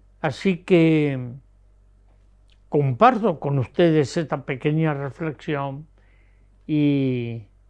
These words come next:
les deseo mucha fuerza y mucha esperanza. Tenemos que seguir construyendo un mundo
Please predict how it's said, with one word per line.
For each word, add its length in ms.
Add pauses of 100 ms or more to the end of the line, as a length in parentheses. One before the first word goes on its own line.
les 200
deseo 720
mucha 480
fuerza 840 (100)
y 160
mucha 380
esperanza. 840 (600)
Tenemos 460
que 140
seguir 720 (460)
construyendo 1300 (500)
un 280
mundo 640